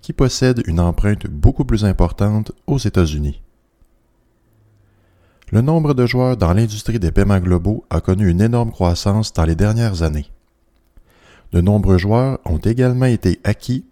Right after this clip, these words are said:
par des grands joueurs, tels que Mastercard, ticker M A sur le New York Stock Exchange, et Visa, ticker V sur le New York Stock Exchange,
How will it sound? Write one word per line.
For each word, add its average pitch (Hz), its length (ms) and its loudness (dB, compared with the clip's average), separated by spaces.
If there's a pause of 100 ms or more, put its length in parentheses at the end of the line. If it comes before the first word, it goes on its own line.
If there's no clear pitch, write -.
par 90 140 4
des 78 120 0
grands 101 260 0
joueurs, 92 440 0 (640)
tels 151 200 0
que 87 100 -4
Mastercard, 90 760 0 (420)
ticker 87 420 0 (140)
M 92 340 2
A 95 240 0
sur - 160 -8
le 78 120 -2
New 95 120 -2
York 90 220 -2
Stock - 240 -4
Exchange, 123 640 -4 (320)
et 123 120 0
Visa, 90 640 -4 (380)
ticker 85 480 -2
V 85 380 -4 (120)
sur - 200 -6
le 113 100 0
New 98 100 0
York 76 200 -2
Stock - 240 -6
Exchange, 98 580 -4